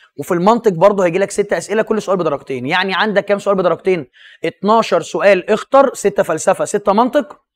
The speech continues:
واتنين مقالي، واحد فلسفة وواحد منطق، كل واحد بدرجتين. أفكرك بس قبل ما أبدأ حل الأسئلة المقالي دي، السنة اللي فاتت إيه اللي جه في المقالي؟ السنة اللي فاتت سأل عن ال-، الحرية مرتبطة بالشعور والمسؤولية، وسأل سؤال في الحجج، كون حجة.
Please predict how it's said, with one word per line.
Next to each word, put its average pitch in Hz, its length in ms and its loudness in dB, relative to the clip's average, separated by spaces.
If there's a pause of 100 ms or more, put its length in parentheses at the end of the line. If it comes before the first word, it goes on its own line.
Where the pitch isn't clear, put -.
(320)
واتنين 208 640 0
مقالي، 233 640 2
واحد 202 240 -2
فلسفة 202 360 -2
وواحد 196 300 0
منطق، 214 240 0
كل 202 160 0
واحد 185 140 -2
بدرجتين. 143 480 -6 (1120)
أفكرك 214 420 0
بس 247 240 -2
قبل 202 200 0
ما 226 80 0
أبدأ 202 160 0
حل 226 240 0
الأسئلة 208 320 0
المقالي 208 360 2
دي، 202 200 -4
السنة 247 300 -2
اللي 233 120 0
فاتت 247 300 -4
إيه 233 60 -2
اللي 226 120 2
جه 208 80 0
في 226 120 -2
المقالي؟ 151 540 0 (300)
السنة 240 280 -2
اللي 220 120 0
فاتت 240 260 -4
سأل 214 300 0
عن 165 220 -2
ال-، 151 440 -2 (340)
الحرية 180 460 2
مرتبطة 196 420 2
بالشعور 165 420 2
والمسؤولية، 151 1000 0
وسأل 254 380 2
سؤال 202 220 0
في 202 120 -4
الحجج، 165 360 0
كون 196 340 2
حجة. 139 420 -2